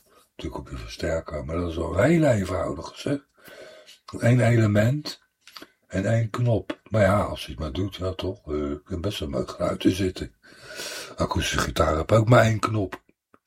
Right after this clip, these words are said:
Want je hebt geen knop, eh, erop. Ja, of je moet zo'n semi-akoestische hebben. Je hebt ze met een microfoontje aan de binnenkant. Dan heb je gewoon een nylon,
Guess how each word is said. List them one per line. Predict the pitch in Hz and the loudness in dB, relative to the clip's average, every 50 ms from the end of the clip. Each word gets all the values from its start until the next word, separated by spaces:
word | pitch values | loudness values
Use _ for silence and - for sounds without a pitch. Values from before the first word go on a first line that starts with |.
| _ _ _ _ _ _ - _ - | _ _ _ _ _ _ -20 _ -6
Want | - 104 95 | -6 -6 -4
je | - 104 | -4 -6
hebt | 104 - - | -6 -4 -4
geen | - 123 113 110 | -2 -2 -2 -2
knop, | - - 110 110 104 98 - - | -6 -8 -8 -6 -6 -8 -8 -8
eh, | 98 | -8
erop. | 92 90 87 82 80 82 85 | -8 -8 -6 -6 -6 -8 -6
Ja, | 98 92 95 | -6 -6 -6
of | 101 98 - | -6 -6 -8
je | 98 | -8
moet | 90 87 90 - | -8 -8 -10 -10
zo'n | - 92 85 80 65 - - _ _ - _ _ - - _ _ _ _ | -10 -10 -10 -10 -14 -18 -20 _ _ -20 _ _ -20 -20 _ _ _ _
semi-akoestische | - - - 101 95 92 95 95 85 - - - - - - - - - - - - _ - 113 110 - - 113 104 - 117 | -10 -4 -2 -2 0 0 -2 -4 -4 -8 -8 -10 -10 -10 -12 -16 -14 -12 -12 -12 -10 _ -6 -6 -6 -4 -4 -6 -4 -2 -2
hebben. | 104 95 87 85 101 104 | -2 -2 -2 -4 -2 -2
Je | 107 | -2
hebt | 113 113 - | -2 -4 -4
ze | - 104 | -4 -4
met | 104 107 | -4 -2
een | 113 107 | -2 -2
microfoontje | 107 107 110 - - 123 117 - - 131 147 139 123 - 120 | -4 -4 -4 -2 -4 -4 -4 -2 -4 -2 -2 -2 -2 -2 -4
aan | 110 101 | -2 -2
de | 101 | -2
binnenkant. | - 95 90 90 87 82 - 87 - - _ - - _ _ - - - - - - - _ _ _ | -4 -4 -4 -4 -8 -8 -8 -10 -12 -12 _ -20 -20 _ _ -20 -20 -20 -20 -20 -20 -20 _ _ _
Dan | - _ _ _ _ - | -20 _ _ _ _ -10
heb | - 80 76 - | -10 -6 -2 -2
je | 87 | -2
gewoon | - 92 92 92 | 0 0 0 0
een | 92 87 87 | -2 -2 -2
nylon, | 95 101 101 92 87 87 87 85 82 - - - - | 0 0 0 0 0 -2 -4 -6 -8 -10 -12 -14 -16